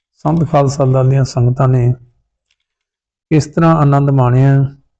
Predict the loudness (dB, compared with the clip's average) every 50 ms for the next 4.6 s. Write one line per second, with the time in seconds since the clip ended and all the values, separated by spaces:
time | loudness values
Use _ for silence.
0 | _ _ _ _ _ _ _ _ _ _ _ _ _ -20 -6 -2 0 0 2 0
1 | 0 0 0 0 0 0 0 -2 -2 -4 -6 -10 _ _ _ _ _ _ _ _
2 | _ _ _ _ _ _ _ _ _ _ _ _ _ _ _ 2 4 4 4 4
3 | 4 4 2 2 -2 -4 -10 -16 _ _ _ _ _ _ _ _ _ _ _ _
4 | _ 0 2 4 4 4 4 4 4 4 2 2